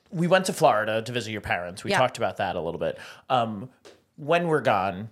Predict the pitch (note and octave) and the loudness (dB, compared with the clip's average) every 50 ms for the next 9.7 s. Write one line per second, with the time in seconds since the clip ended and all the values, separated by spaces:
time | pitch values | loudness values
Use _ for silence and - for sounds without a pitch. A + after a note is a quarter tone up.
0 | _ _ - B2 A#2+ A2+ A#2+ A#2 A#2+ A2+ B2 A#2+ A2+ A2 A#2+ A#2 A2+ A2 G#2 G#2 | _ _ -10 -8 -6 -4 -4 -4 -4 -4 -4 -4 -6 -6 -6 -6 -4 -2 -2 -2
1 | G2+ - - - _ _ - - A2 G#2 G#2 G#2+ G#2+ A2 A2 A2 - - _ - | -4 -6 -10 -16 _ _ -2 0 0 0 0 -2 -4 -6 -8 -10 -14 -12 _ -6
2 | F#2 D#2 G#2 G#2+ A2+ A#2+ G#2 - - - - - - - - - _ _ - _ | -6 -4 -4 -6 -6 -6 -4 -4 -4 -4 -6 -12 -16 -20 -20 -20 _ _ -20 _
3 | _ - - - - - - - - - - - - A#3 A3+ G3 G#3 F#3 F3+ F3 | _ -12 -8 -8 -8 -8 -6 -6 -4 -4 -4 -2 0 0 2 2 2 2 2 2
4 | F3 F#3 F3+ - - E3 - E3 F3+ F#3+ E3+ D#3 - D3 B2 G#2+ - - A2 G#2 | 0 -2 -4 -4 -2 -2 0 4 4 4 4 4 4 2 0 0 0 -2 -4 -4
5 | G#2 G#2+ G2+ G#2 G2+ F#2 - - - F#2 D#2 B1+ G#1 - - D#3+ D#3+ D3+ - - | -4 -4 -4 -4 -4 -4 -6 -10 -10 -10 -10 -10 -10 -6 -4 -2 -2 -2 -4 -6
6 | - - - _ - B2 B2+ A#2 A#2 A#2+ A#2 C3+ C3+ C3+ B2+ A#2+ A#2 G#2+ G2 F2+ | -10 -16 -14 _ -6 -4 -2 -2 -2 -2 2 4 4 4 4 2 0 0 -2 -2
7 | F2 E2+ F2 F2+ - F2 D#2+ D#2+ - - - E2+ F2 - F2 A2+ - _ - - | -4 -8 -8 -8 -8 -8 -8 -8 -8 -8 -8 -8 -8 -10 -12 -16 -16 _ -18 -14
8 | - - - - D#3 - - - - C3+ C3 B2+ A#2 G2 - - G#2+ A#1 - - | -14 -14 -10 -10 -10 -10 -4 -2 -2 -2 -2 -4 -8 -8 -8 -6 -6 -6 -6 -8
9 | - - - - - - - - _ _ G#3 A3 A#3+ G#3+ | -12 -12 -10 -8 -8 -8 -8 -10 _ _ -4 -2 0 -2